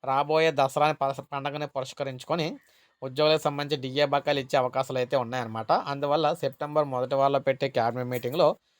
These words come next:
ఉద్యోగుల సమస్యలకు సంబంధించి చర్చించే అవకాశాలు అయితే ఉన్నాయని చెప్తున్నారు. So ఇప్పటి వరకు మనకి ఇది వచ్చిన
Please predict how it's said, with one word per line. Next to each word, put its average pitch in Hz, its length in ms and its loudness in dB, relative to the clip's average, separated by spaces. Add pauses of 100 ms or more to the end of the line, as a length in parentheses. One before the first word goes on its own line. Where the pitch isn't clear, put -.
(120)
ఉద్యోగుల 143 420 -2
సమస్యలకు 135 500 -6
సంబంధించి 135 420 -6
చర్చించే 127 400 -4
అవకాశాలు 120 420 -4
అయితే 117 160 -6
ఉన్నాయని 117 340 -8
చెప్తున్నారు. 110 560 -8
So 165 200 2
ఇప్పటి 147 240 -2
వరకు 139 220 0
మనకి 151 240 -8
ఇది 135 120 -4
వచ్చిన 139 260 -4